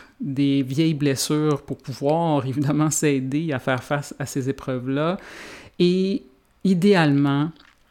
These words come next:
après avoir fait tout le travail, d'arriver à se créer une vie qui nous passionne. Et ultimement, non seulement ça,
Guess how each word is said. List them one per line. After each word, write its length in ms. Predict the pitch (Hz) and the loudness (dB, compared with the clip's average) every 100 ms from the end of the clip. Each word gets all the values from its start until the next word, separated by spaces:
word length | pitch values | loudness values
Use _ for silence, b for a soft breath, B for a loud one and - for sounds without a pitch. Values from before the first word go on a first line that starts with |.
| _ - | _ -8
après 200 | - 139 | -2 2
avoir 180 | 135 | 0
fait 100 | - | 2
tout 140 | 147 240 | 4 4
le 60 | |
travail, 640 | 233 160 127 135 165 196 156 - _ _ _ _ 143 | 4 2 2 0 0 -2 -4 -8 _ _ _ _ -2
d'arriver 400 | 156 151 139 185 | -2 0 2 2
à 60 | |
se 120 | - | 4
créer 500 | 143 - - 170 175 | -2 -4 -2 2 4
une 220 | 180 151 139 | 4 4 4
vie 380 | 135 143 165 | 2 0 0
qui 240 | 170 - 147 | -2 -2 0
nous 140 | 131 | 0
passionne. 920 | 127 - - 147 - 147 160 185 143 120 - _ _ _ _ _ _ _ B B B B B B B B - - - - - - - - - - | -2 -6 -6 -4 -2 -2 -2 -2 -4 -8 -14 _ _ _ _ _ _ _ B B B B B B B B -14 -8 -4 -4 -4 -6 -8 -10 -12 -6
Et 380 | - 202 247 - - - - - - | 0 0 0 -8 -20 -20 -14 -6 6
ultimement, 840 | 294 294 - - 185 156 156 247 | 10 10 8 4 4 6 4 4
non 100 | 156 | 2
seulement 320 | - 202 143 | 4 4 4
ça, 320 | 135 - 202 | 0 -2 -2